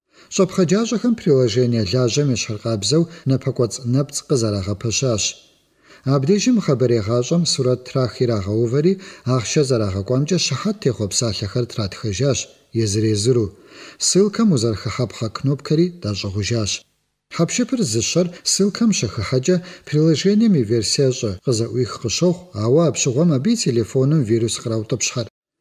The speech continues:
А программэ мыхъумыщӏэхэм уи картэм и данэхэр и дыгъу къудейкъым, атӏэ быущэхуу паролу итри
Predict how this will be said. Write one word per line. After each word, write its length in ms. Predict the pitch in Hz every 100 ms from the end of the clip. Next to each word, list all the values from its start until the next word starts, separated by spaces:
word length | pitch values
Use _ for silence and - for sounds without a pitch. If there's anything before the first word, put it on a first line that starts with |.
| _
А 100 | 139
программэ 480 | 139 170 147 175 180
мыхъумыщӏэхэм 640 | 175 175 196 214 233 247 214
уи 120 | 143
картэм 420 | - 143 131 165
и 80 | 135
данэхэр 480 | 101 123 127 - 147
и 60 | 117
дыгъу 280 | 110 90 -
къудейкъым, 480 | 110 127 143 117 104
атӏэ 220 | 98 165 170 -
быущэхуу 760 | - 123 139 - 185 165 208 208 -
паролу 500 | - 131 113 110 101 117
итри 400 | 107 - 165